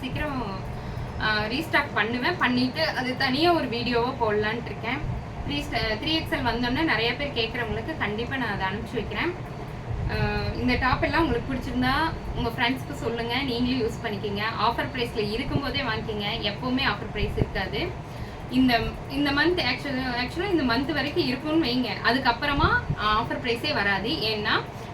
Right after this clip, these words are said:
ட்ரெஸ்ஸஸ்க்கு எல்லாமே ஜி எஸ் டி அதிகப்படுத்துறாங்க. திருப்பி எங்களுக்கு விலை பாத்தீங்கன்னா, அடுத்த ஒண்ணாம் தேதிக்கு மேல போடுற எல்லா டாப்ஸ்க்குமே கிட்டத்தட்ட ஒவ்வொரு டாப்க்கும் ஐம்பதுல இருந்து நூறு ரூபாய் வரைக்கும் அதிகமாகுது. எப்-, அப்ப நான் ஆஃபரே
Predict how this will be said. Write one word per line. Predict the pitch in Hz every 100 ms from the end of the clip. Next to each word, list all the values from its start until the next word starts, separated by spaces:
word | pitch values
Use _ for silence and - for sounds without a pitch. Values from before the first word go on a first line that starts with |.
| -
ட்ரெஸ்ஸஸ்க்கு | 240 254 359 -
எல்லாமே | 320 226 247 254 330
ஜி | 247
எஸ் | 277 320 -
டி | 269 247 196 190 202
அதிகப்படுத்துறாங்க. | 247 285 247 220 214 196 185 220 269 -
திருப்பி | 262 285 302
எங்களுக்கு | 254 202 208 202 202 - - - - - 240
விலை | 254 311
பாத்தீங்கன்னா, | 311 247 254 269 392 -
அடுத்த | - 220 254 254
ஒண்ணாம் | 233 240 320 330
தேதிக்கு | 311 269 254
மேல | 254
போடுற | 262 226 220 214
எல்லா | 202 240 294
டாப்ஸ்க்குமே | 320 240 - - 247 330 453 - - - -
கிட்டத்தட்ட | 359 - - - -
ஒவ்வொரு | 359 277 254 381 -
டாப்க்கும் | 240 233 320 277
ஐம்பதுல | 254 302 320
இருந்து | 262 269 302
நூறு | 277 285
ரூபாய் | 269 254
வரைக்கும் | 214 208 247
அதிகமாகுது. | 208 220 226 196 196 233 277 -
எப்-, | 220 233 -
அப்ப | - -
நான் | 233 226 202
ஆஃபரே | - - 320